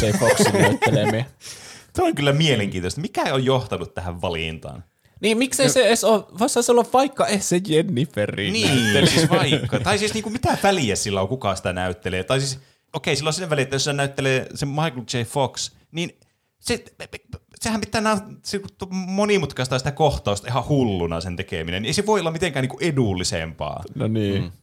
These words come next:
Speaker 1: Jep.
Speaker 3: Ehkä ne on vaan ajatellut jossakin vaiheessa, että olisipa hauska, jos tää toisen ajan versio tästä näyttäisi niinkö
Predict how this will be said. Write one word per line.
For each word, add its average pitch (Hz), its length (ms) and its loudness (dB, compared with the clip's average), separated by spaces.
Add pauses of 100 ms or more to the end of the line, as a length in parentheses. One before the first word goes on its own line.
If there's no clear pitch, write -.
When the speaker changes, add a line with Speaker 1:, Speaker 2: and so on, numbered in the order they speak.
(220)
Speaker 1:
Jep. 107 240 0
Speaker 3:
Ehkä 147 180 -4
ne 147 80 0
on 139 120 -2
vaan 135 240 0 (540)
ajatellut 131 300 0
jossakin 101 280 -4
vaiheessa, 92 260 -6
että - 120 -16 (180)
olisipa 127 240 -2
hauska, 127 340 0
jos 107 160 -2
tää 107 140 0
toisen 107 460 0 (280)
ajan 107 280 0
versio 101 400 -2
tästä 98 300 -6
näyttäisi 101 480 -4
niinkö 104 200 -6